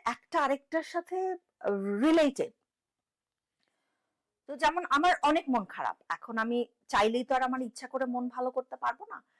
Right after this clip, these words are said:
কিন্তু আম-, ওই যে বললাম, প্রিটেন্ড করতে হবে। আমি ভালো আছি, আমার ব্রেনকে সিগন্যাল দিতে হবে, "আমি ভালো আছি এবং আমি ভালো থাকবো",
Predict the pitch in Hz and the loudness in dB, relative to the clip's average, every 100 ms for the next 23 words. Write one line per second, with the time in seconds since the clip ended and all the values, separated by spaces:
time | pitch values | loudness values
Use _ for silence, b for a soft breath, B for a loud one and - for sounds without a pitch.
0 | _ _ 285 269 294 262 262 262 277 269 | _ _ 0 2 4 2 0 -4 -2 -2
1 | 294 330 349 285 285 277 269 - - 160 | 0 -2 -2 -6 2 2 2 -4 -6 -8
2 | - _ _ _ _ _ 185 196 190 190 | -10 _ _ _ _ _ -6 -6 -2 2
3 | 208 214 - 302 359 _ _ _ _ _ | 4 4 0 -14 -16 _ _ _ _ _
4 | _ _ _ _ _ _ _ _ - 202 | _ _ _ _ _ _ _ _ -4 0
5 | 214 196 196 214 240 254 233 240 240 240 | 0 4 2 4 0 2 0 2 2 2
6 | 254 247 240 370 494 _ _ 214 240 226 | 0 -2 -2 -4 -4 _ _ -2 0 2
7 | 233 254 262 320 262 254 247 247 208 202 | 4 6 4 2 2 4 4 4 4 0
8 | 208 175 143 - | 0 -6 -6 -14